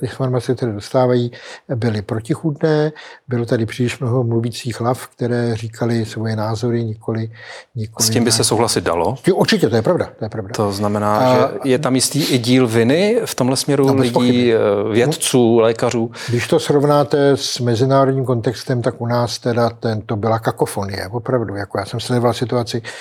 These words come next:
Speaker 1: v Německu, v Británii, v Belgii. Nikde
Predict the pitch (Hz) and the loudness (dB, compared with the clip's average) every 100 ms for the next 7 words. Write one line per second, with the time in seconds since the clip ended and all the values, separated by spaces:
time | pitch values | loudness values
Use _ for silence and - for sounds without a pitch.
0 | - - 135 139 - - 127 117 113 110 | -16 -2 2 2 -2 2 2 4 0 0
1 | 127 117 117 113 104 110 107 113 113 113 | 0 0 2 0 0 -4 0 2 0 -2
2 | - - - - 120 135 143 139 | -10 -16 -10 0 4 6 6 4